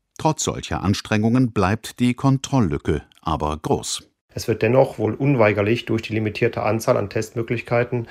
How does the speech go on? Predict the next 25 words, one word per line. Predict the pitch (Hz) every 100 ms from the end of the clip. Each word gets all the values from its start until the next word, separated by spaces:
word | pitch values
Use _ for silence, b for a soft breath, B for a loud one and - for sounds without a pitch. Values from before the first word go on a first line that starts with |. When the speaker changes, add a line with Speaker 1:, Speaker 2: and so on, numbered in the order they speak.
| B B -
Speaker 2:
eine | 117 107
kritisch | - 127 135 -
begrenzte | - - 113 117 -
Abdeckung | 104 - - 127 113
durch | 117
das | 117
Dopingkontrollsystem | - 92 107 110 - 101 101 - 117
geben. | 113 101 110 - _ _ -
Hier | 127 131
ist | -
es | 143
entsprechend | 117 - 120 117 -
angezeigt, | 107 110 117 123 123 - B B B -
zukünftige | 147 - 139 139 143 131
reguläre | 117 113 104 113 120
Kontrollen | - 104 - 110 113
im | -
Speziellen | - 95 - 117 120 127
auf | 120 -
größtmögliche | - 120 123 113 120 110 113
Retrospektive | 107 - - 110 - 98 107
auszulegen. | 104 104 - 101 101 - - _ _
Speaker 1:
Fordert | - 147 151 160 - 156
Laborchef | 123 87 76 - 87 -
Tevis. | - 67 64 - -